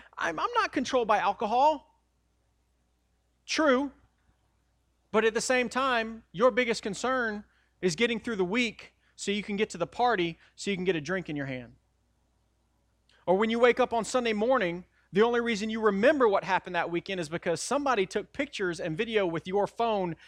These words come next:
and you can flip through it and see what went on. Yeah, you may not be an alcoholic, but if that's your thought process or if that happens to you on a regular basis, you're dominated by it.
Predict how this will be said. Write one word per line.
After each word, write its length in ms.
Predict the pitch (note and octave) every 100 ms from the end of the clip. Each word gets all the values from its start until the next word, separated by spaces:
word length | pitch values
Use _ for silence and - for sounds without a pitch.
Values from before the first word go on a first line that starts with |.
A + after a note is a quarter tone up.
| -
and 120 | D3+
you 100 | G3
can 140 | G3+ E3+
flip 280 | - G3+
through 240 | - G3 E3+
it 20 |
and 100 | D3
see 160 | - F3
what 200 | D#3 D3
went 160 | D3+
on. 220 | D3+ A#2 - _ _ _ _ _ _ _ _ _ _ _ _ _ _ _ _ _ -
Yeah, 200 | E3 G3+
you 160 | G3+
may 160 | B3 C4
not 160 | B3+ G3
be 120 | A3+
an 60 |
alcoholic, 800 | G#3 A3 G3 E3+ G3+ B3 B3+ - _ _ _ _ _ _ _ _ _ _ -
but 140 | E3+
if 140 | E3+ C#3
that's 320 | F3 A3 -
your 160 | A#3
thought 280 | G3 A3 G#3
process 540 | - A3+ G#3+ A#3+ A#3 -
or 140 | D#3
if 80 | C#3
that 160 | G3+
happens 400 | G#3 G#3 G#3+ G3+
to 80 | D#3
you 180 | F#3 A#3
on 100 | G3
a 40 |
regular 320 | F3 G#3 F#3+ F#3+
basis, 560 | G3 A3 B3+ B3 - _ _ _ _ _ _ -
you're 120 | F#3+
dominated 600 | D3 D#3+ D#3 C3 A#2+ A#2
by 160 | A#2+ -
it. 140 | -